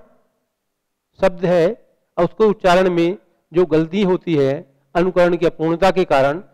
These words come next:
तो ब्राह्मण भी बामन बन जाता है, यानी वहाँ भी अनुकरण की अपूर्णता परिलक्षित होती है और इस तरह ध्वनि परिवर्तन का एक महत्वपूर्ण कारण बनती है।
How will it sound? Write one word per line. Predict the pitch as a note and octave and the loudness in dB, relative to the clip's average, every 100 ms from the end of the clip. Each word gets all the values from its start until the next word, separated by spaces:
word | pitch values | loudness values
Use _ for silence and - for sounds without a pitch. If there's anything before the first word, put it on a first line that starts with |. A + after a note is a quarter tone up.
| _ - | _ -2
तो | G3+ | -2
ब्राह्मण | D#3+ D#3 F3 F#3 | 2 0 2 0
भी | C#3+ F3 A#3 _ _ | -2 -6 -8 _ _
बामन | C3+ E3 F#3 G3+ | -2 2 2 2
बन | D3 C3 | 0 0
जाता | A2+ - G#2+ | -2 -4 -8
है, | D2 _ _ _ _ _ _ _ - | -10 _ _ _ _ _ _ _ -2
यानी | E3 F#3+ C4 - _ _ F3 | 0 2 -2 -12 _ _ -2
वहाँ | E3 G3+ | 0 0
भी | D3 E3 G#3 _ - | 0 -4 -6 _ -6
अनुकरण | E3+ E3+ E3 D#3+ | -2 0 0 0
की | D3+ E3 | -4 -4
अपूर्णता | C3+ - F3 - C3 C3+ - _ - | -4 0 0 2 0 -2 -8 _ -2
परिलक्षित | E3+ D#3+ - A3+ | 2 2 -2 -4
होती | D#3 C#3+ D3+ | -4 -4 -4
है | B2 B2+ C3+ _ - | -2 -4 -8 _ -4
और | E3+ F3 | 0 0
इस | - | 0
तरह | D#3+ D3 E3+ - _ - | 0 0 -2 -8 _ -6
ध्वनि | D3+ G3 | -2 0
परिवर्तन | F#3 D3 C#3 C3+ D3 | 0 0 0 -2 -6
का | B2+ B2 C3 - _ D#3 | -2 -2 -2 -10 _ 0
एक | D3+ C#3 _ _ - | 0 0 _ _ -4
महत्वपूर्ण | D3+ - F3 E3 E3 _ _ - | -4 -2 -2 -2 -2 _ _ -2
कारण | D#3+ D#3 C3+ | 0 2 0
बनती | B2+ G#2+ A2 | -6 -8 -16
है। | D#2+ | -16